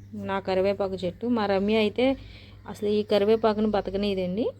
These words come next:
ఒక ఆకు వచ్చినా సరే లాక్కుని పోయి ఉప్మాలోని, తాలింపుల్లోని అయితే వేసుకుంటుందన్నమాట. మీకు ఇంకోటి చెప్పలేదు,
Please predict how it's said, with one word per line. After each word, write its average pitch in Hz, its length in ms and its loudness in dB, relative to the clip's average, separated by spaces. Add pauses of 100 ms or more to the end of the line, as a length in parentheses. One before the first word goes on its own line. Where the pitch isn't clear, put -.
(680)
ఒక 202 200 -6
ఆకు 208 240 4
వచ్చినా 220 280 2
సరే 226 300 0
లాక్కుని 202 520 0
పోయి 226 400 2
ఉప్మాలోని, 196 600 -2
తాలింపుల్లోని 190 680 -2
అయితే 185 220 -4
వేసుకుంటుందన్నమాట. 180 840 -4 (1300)
మీకు 196 220 -6
ఇంకోటి 190 400 -2
చెప్పలేదు, 208 560 0